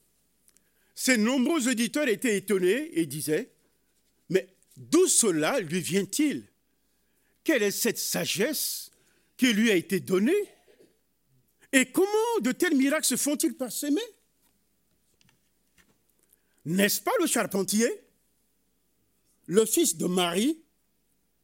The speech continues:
le frère de Jacques ? » Écoutez bien, hein ? Vous voyez l'identité de Jésus de la bouche des autres là. « N'est-ce pas le charpentier,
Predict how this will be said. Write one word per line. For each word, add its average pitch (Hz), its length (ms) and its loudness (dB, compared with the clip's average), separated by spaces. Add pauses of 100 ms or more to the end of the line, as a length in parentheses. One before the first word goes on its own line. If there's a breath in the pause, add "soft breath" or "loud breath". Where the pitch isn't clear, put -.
(580)
le 202 220 2
frère 254 320 0
de 170 140 -2
Jacques ? » 170 420 -4 (580)
Écoutez 220 300 -2
bien, 196 280 0
hein ? 359 60 -6 (1700)
Vous 143 100 -8
voyez 311 200 2
l'identité 294 480 0
de 269 80 2
Jésus 233 300 0
de 226 80 0
la 240 100 0
bouche 214 220 -2
des 202 160 0
autres 226 180 -6
là. « 120 140 -12 (1200)
N'est-ce 233 320 2
pas 349 220 -2
le 311 60 0
charpentier, 214 680 -2